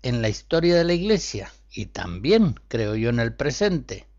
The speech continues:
La oración vocal es el modo más válido en todas las edades espirituales. A diferencia de otras oraciones activas, la oración vocal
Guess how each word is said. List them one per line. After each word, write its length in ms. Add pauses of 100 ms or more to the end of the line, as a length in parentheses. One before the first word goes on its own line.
(1040)
La 120
oración 420
vocal 540
es 240
el 100
modo 540
más 540
válido 840
en 320
todas 720
las 340
edades 440
espirituales. 1040 (960)
A 140
diferencia 640
de 360 (120)
otras 720
oraciones 560
activas, 800 (300)
la 180
oración 460
vocal 480